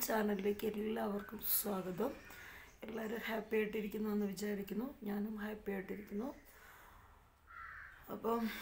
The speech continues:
ഉം, ഒരു വീഡിയോ പെട്ടെന്ന് വരണമെന്ന് വിചാരിച്ചത് എന്താണെന്ന് വെച്ച് കഴിഞ്ഞാൽ,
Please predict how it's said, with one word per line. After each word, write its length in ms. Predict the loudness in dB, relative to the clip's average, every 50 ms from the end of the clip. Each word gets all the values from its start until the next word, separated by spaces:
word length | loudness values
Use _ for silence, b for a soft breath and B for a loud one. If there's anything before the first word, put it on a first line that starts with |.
| B B B
ഉം, 500 | 4 6 8 8 8 8 8 8 8 8 8 6 4 B B 0
ഒരു 220 | 2 4 4 6 6 4 4 2
വീഡിയോ 320 | 2 2 4 6 6 6
പെട്ടെന്ന് 400 | 6 4 2 2 2 2 2 4
വരണമെന്ന് 480 | 4 2 2 4 4 4 4 4 4 4
വിചാരിച്ചത് 460 | 2 2 2 0 0 -2 -2 -2 0
എന്താണെന്ന് 420 | 0 0 0 0 0 0 0 0
വെച്ച് 140 | 0 -2 -2
കഴിഞ്ഞാൽ, 300 | -2 -2 0 0 -2 -2